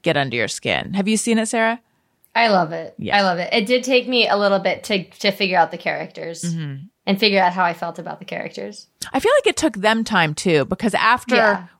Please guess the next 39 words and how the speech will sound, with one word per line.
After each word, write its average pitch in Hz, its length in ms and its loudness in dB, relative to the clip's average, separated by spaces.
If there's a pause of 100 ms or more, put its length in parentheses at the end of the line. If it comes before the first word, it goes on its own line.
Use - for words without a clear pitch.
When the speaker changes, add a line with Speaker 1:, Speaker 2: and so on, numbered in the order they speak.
(180)
Speaker 1:
getting 214 300 2
to 208 100 -2
the 185 160 2
end, 180 180 2
I 175 60 4
immediately 180 420 2
went 175 140 2
back 165 160 2
to - 80 -8
the 170 80 -2
beginning 147 440 -2
and 143 140 -2
watched 139 320 2
again. 143 460 0 (340)
Not 190 240 0
the, 170 60 2 (160)
all 170 140 2
the 160 80 2
way 147 120 4
through, 143 360 0
but, 147 220 2
like, 180 180 -2
it 233 100 4
was 339 140 2
definitely 339 400 2
different 190 440 0
at 160 120 -6
the 160 60 -2
beginning. 87 440 -6
Speaker 2:
Yeah. 156 340 -2 (360)
Speaker 1:
Um, 202 100 4
Speaker 2:
Yeah. 196 260 0 (340)
Speaker 1:
all 494 80 4
right, 175 320 2
let's, 277 480 0
uh, 339 420 4
let's 349 340 -2 (380)
tell 302 180 2
someone 233 680 2